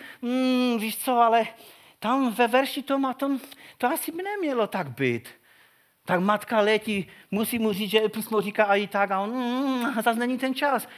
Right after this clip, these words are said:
Někdy prostě ti, ty děcka jsou takové, a teraz promiňte, jestli se dotýkám mladých božích služebníků, ale uvědomte si, že vaše matky, vaši otcové, ti, kteří vás znají už roky, oni ví,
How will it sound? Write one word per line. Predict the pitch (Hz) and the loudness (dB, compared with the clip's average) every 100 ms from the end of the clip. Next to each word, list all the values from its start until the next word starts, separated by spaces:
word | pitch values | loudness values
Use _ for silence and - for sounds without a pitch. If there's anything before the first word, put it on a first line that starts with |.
| - | -6
Někdy | 180 226 254 | -2 0 -2
prostě | 262 254 - 269 | -2 -4 -4 -6
ti, | - 233 - - - | -2 -4 -4 -20 -6
ty | 233 | -4
děcka | 180 311 - 349 | 0 -2 0 -2
jsou | - 247 | 0 2
takové, | 226 214 202 196 226 | 2 2 -2 0 0
a | 214 - - | 0 -4 -6
teraz | 208 196 | -2 -2
promiňte, | - 202 214 214 208 | 2 2 2 0 2
jestli | 208 202 | 2 0
se | 202 196 | -4 -2
dotýkám | 196 220 - 196 202 | -2 -2 -4 -2 0
mladých | 190 190 185 | -2 -2 -4
božích | 190 196 - | -6 -8 -8
služebníků, | 202 190 165 156 180 233 - _ _ - - - | -4 -4 -4 -8 -8 -10 -10 _ _ -20 -10 -2
ale | 156 | 0
uvědomte | 214 196 208 208 202 202 | 0 2 0 0 -4 -4
si, | - | -4
že | 190 185 | -6 -6
vaše | 180 - 180 | -6 -6 -6
matky, | 185 262 - - 107 - _ _ - - 147 | -4 -4 -6 -14 -14 -16 _ _ -20 -20 -10
vaši | 127 175 - 202 | -4 -2 -2 -6
otcové, | - 226 - - 269 202 104 92 _ _ - - - | -6 -6 -6 -6 -4 -6 -10 -16 _ _ -20 -20 -12
ti, | - 233 | -4 -2
kteří | - 208 214 | 2 0 2
vás | 208 196 | 0 0
znají | 151 170 226 254 | -2 -4 -2 -2
už | 220 180 | -2 -2
roky, | 185 240 - 175 | 0 -2 -4 -4
oni | 185 196 185 | -4 -4 -4
ví, | 165 269 262 147 | -2 -2 -2 -6